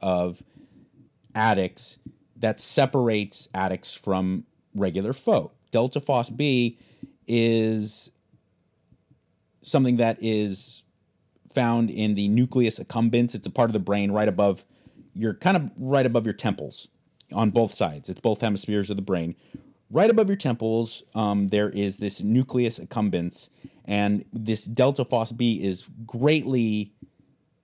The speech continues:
uh, overexpressed in the brains of addicts in comparison to regular folk. And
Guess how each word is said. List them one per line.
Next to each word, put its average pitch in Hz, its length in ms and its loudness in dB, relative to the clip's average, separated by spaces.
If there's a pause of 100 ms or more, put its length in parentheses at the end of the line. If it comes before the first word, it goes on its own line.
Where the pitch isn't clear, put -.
(1400)
uh, 101 280 0
overexpressed 120 1200 0 (840)
in 104 360 2
the 95 60 -6
brains 95 680 -2
of 90 520 -4 (440)
addicts 135 640 -2 (1500)
in 151 160 4
comparison 123 640 0
to 101 420 -2 (180)
regular 92 320 -2
folk. - 420 -2 (640)
And 107 580 0